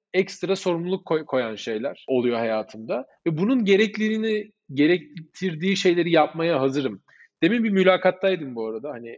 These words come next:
e, mülakatta beni ofiste görünce karşımdaki aday şey dedi, "Ya bugün çalışıyor musunuz?" falan dedi. Dedim ki, "Ya ben, e, pazar da çalışıyorum yani hani şey olmasın ha işte C E O olunca" falan dedi. Dedim, "Evet yani orada."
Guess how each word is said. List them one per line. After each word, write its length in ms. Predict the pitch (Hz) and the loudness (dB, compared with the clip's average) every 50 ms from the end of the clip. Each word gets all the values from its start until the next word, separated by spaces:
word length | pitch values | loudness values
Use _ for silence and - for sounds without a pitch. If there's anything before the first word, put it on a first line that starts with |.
| - - | -14 -12
e, 100 | - 175 | -10 -8
mülakatta 1000 | 160 139 143 156 175 185 180 - 208 202 - - 226 214 214 202 190 185 - _ _ - | -2 0 4 4 4 4 6 4 2 2 2 2 2 4 4 4 2 0 -4 _ _ -6
beni 180 | 143 - - 202 | -4 -2 -2 0
ofiste 360 | 190 160 175 185 - - 214 | -2 -4 -4 -8 -8 -8 -8
görünce 640 | 180 185 185 208 226 202 175 185 175 156 139 131 - _ - | -6 -6 -6 -6 -8 -6 -4 -2 -2 -2 -2 -4 -8 _ -6
karşımdaki 560 | 151 143 135 - - 143 143 143 139 165 160 | -4 -4 -4 -6 -8 -10 -10 -8 -6 -6 -4
aday 200 | 160 175 160 143 | -4 -2 -4 -4
şey 220 | - - 160 151 | -4 -6 -8 -6
dedi, 140 | 143 127 120 | -6 -6 -6
"Ya 140 | 117 113 120 | -6 -6 -6
bugün 180 | 139 156 180 | -8 -10 -8
çalışıyor 440 | 160 - 151 147 143 - - 202 196 | -6 -2 -2 -2 -2 -2 -4 -6 -6
musunuz?" 340 | 170 135 - _ 113 107 - | -6 -10 -14 _ _ -14 -6
falan 260 | - 127 131 139 139 123 | -2 -2 -2 -2 -4 -8
dedi. 220 | 110 120 170 175 _ _ _ _ _ - | -12 -10 -10 -12 _ _ _ _ _ -12
Dedim 220 | 113 127 185 220 196 | -10 -8 -8 -6 0
ki, 100 | 220 208 | 2 4
"Ya 180 | 190 170 151 | 4 4 4
ben, 140 | 151 147 147 | 4 2 2
e, 420 | 147 147 139 - 143 156 156 147 - - | 0 -2 -6 -6 -6 -4 -4 -4 0 0
pazar 260 | 139 120 165 208 220 | 2 4 4 2 2
da 60 | 208 | 0
çalışıyorum 520 | - - 123 110 98 - 120 113 104 107 113 | -2 -2 -4 -4 -4 -6 -6 -6 -6 -6 -8
yani 240 | 110 110 107 107 | -8 -8 -8 -8
hani 400 | 110 110 110 110 110 110 110 107 - - | -8 -8 -8 -6 -8 -8 -8 -10 -10 -6
şey 240 | - 123 117 120 | -4 -2 0 2
olmasın 400 | 160 196 202 175 127 - - 110 | 2 2 2 0 -4 -6 -4 -2
ha 260 | 123 147 160 147 131 117 - | 2 4 4 4 2 0 -4
işte 180 | - - - 196 - | -10 -12 -12 -10 -10
C 220 | - - 147 143 | -8 -8 -6 -2
E 120 | 143 143 | 2 4
O 40 | 143 | 4
olunca" 440 | 143 139 139 135 156 151 139 139 127 | 6 4 4 2 0 0 0 -2 0
falan 320 | - 131 135 135 135 131 | 0 0 0 0 -2 -2
dedi. 120 | 120 107 117 156 160 | -6 -10 -10 -10 -8
Dedim, 140 | 160 190 190 | -8 -4 -2
"Evet 240 | 214 226 208 147 - - | 2 2 2 2 2 2
yani 280 | 117 110 110 107 107 107 | 0 0 0 0 -4 -2
orada." 460 | 113 120 120 117 135 131 135 139 | -2 -2 0 0 2 2 0 0